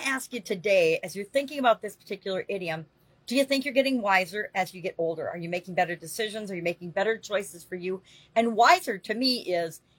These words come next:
am I living more in alignment with what it is that I'm trying to create in the world?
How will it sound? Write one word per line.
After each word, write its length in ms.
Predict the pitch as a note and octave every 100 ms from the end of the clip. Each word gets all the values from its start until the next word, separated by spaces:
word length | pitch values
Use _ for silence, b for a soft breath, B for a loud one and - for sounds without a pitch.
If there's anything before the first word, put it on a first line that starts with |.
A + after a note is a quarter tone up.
| _
am 160 | B3 C#4+
I 100 | C#4+
living 400 | A#3 A#3 A3+ G#3+
more 280 | G#3 G#3 -
in 140 | G3+
alignment 680 | F#3 E3+ F#3+ G3+ F#3+ D#3 C#3
with 180 | E3 -
what 180 | D#3+ G3
it 80 | F#3
is 160 | F#3 -
that 80 |
I'm 120 | D#3+ D#3
trying 220 | D#3+ D3+
to 60 |
create 280 | C#3 D3+ C#3+
in 40 | D3+
the 60 |
world? 280 | C3+ - -